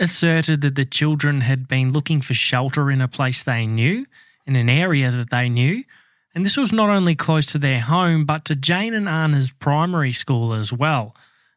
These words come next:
and they'd tragically fallen through some hole or temporary wooden floor and became trapped down there, and they'd expired or died during the fall, perhaps.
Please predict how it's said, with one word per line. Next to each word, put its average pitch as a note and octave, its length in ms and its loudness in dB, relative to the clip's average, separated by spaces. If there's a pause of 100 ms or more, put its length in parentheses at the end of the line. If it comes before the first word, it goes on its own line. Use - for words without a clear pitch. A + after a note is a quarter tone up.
(120)
and D#3 80 2
they'd D3+ 240 0
tragically G#3+ 540 0
fallen F3+ 500 0
through D#3 240 0
some C3 340 -2
hole F3+ 480 -2
or C3+ 140 0
temporary D3 680 0
wooden B2+ 400 0
floor F3+ 500 -2 (380)
and E3+ 120 0
became E3 440 0
trapped - 400 -4
down C#3+ 280 0
there, C#3+ 380 0
and C#3 360 0
they'd B2+ 280 -2
expired C3+ 640 -2
or A#2 240 -6
died C#3 380 0
during C3 320 0
the G#2+ 60 -6
fall, D3 420 -2
perhaps. A2+ 640 -4